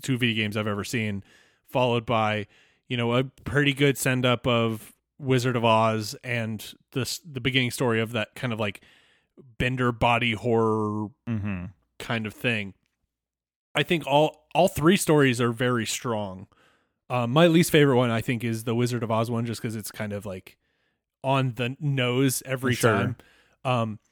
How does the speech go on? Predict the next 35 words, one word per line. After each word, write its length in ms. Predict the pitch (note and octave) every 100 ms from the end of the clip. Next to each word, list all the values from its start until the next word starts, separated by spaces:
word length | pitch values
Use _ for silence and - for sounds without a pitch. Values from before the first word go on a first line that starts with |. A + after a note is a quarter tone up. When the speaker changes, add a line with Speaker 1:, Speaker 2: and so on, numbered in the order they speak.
| _ _
Speaker 1:
but 160 | D#3+ - D3
I 120 | D3+
can't, 360 | - D#3 C3 E3
like, 180 | C#3 -
all 200 | F3 F3+
sto-, 280 | - E3 -
all 180 | D#3+ F3+
three 260 | - D3+ C#3
stories 360 | - C3+ A#2 G#2+
are 60 |
funny. 640 | - - C#3 C3 B2+ B2 - _ _ C3
They're, 300 | A2+ G#2+ G2+ _ _ _ _ _ E3
you 140 | B2
know, 180 | G#2+ G#2 -
they're 80 | D#3
s-, 200 | C3+ - -
they're 180 | D3 B2
short 340 | - E3+ E3+ D3+
and 140 | C3+
quick 500 | - C#3 B2 - -
and 340 | - B2 A#2 A2
breezy 720 | C3 B2 A#2 A#2 A2 G#2 A#2
and 180 | - B2+
well 140 | B2 A#2
thought 220 | A#2+ A2
out, 200 | G#2+ A2
I 100 | A2+
think. 320 | G#2+ G#2+ F#2+ _ _ _ _ _ _ _
I, 100 | A2 - -
I, 200 | B2+ C#3 -
I 100 | C3
really 360 | A#2 A#2 G#2+
like 200 | G#2+ G#2+
this 180 | A#2+ -
episode. 420 | G#2 - G#2 G2+